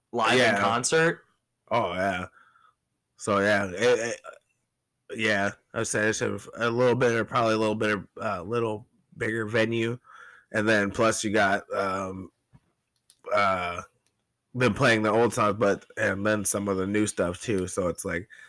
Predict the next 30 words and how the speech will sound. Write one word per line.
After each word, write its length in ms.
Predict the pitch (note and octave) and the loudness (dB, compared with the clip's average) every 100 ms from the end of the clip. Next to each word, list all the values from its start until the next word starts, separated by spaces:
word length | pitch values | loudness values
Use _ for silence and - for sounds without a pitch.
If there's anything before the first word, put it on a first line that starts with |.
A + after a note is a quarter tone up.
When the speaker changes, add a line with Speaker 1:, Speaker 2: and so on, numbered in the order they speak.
| - _ | -20 _
Speaker 2:
you 80 | G#2 | 0
kinda 260 | B2+ G2+ | 2 2
get 280 | G2+ G#2 F2 | 2 2 0
like, 260 | F#2+ F2 F#2+ | -2 -2 -2
uh, 360 | F2 F2 E2+ - _ _ _ _ _ - | -4 -4 -4 -10 _ _ _ _ _ -2
Speaker 1:
Yeah. 400 | A#2+ A2 F#2+ F#2 | 0 2 2 2
Speaker 2:
not, 60 | |
not, 340 | G#2+ G#2+ F2 G#2+ | 2 2 2 -2
like, 160 | A2 A2+ | -2 2
well, 180 | C#3+ | 2
yeah, 120 | C#3 C3+ | 2 2
I 40 | |
guess 220 | C#3 - | 0 0
a 40 | A2+ | -2
whole, 140 | A2 | -2
like, 280 | G2 G2 - | -2 -4 -6
a 40 | |
different 160 | G#2+ A#2+ | -4 2
Speaker 1:
Nah, 120 | A2 | 2
this, 180 | A2+ C3 | 4 4
Speaker 2:
show. 140 | G2 | 4
Speaker 1:
the 80 | C#3+ | 4
show 220 | D3 A3+ | 4 6
was 120 | A#3+ - | 6 6
definitely 300 | E3+ D3 C#3 | 4 4 4
Speaker 2:
So. 60 | |
Speaker 1:
a 20 | |
lot 220 | C#3 C#3 C#3+ | 6 4 4
more 200 | C3 B2+ | 4 4
upscale, 880 | B2 - - - A#2 A2+ A2+ B2 | 4 2 0 2 2 4 4 2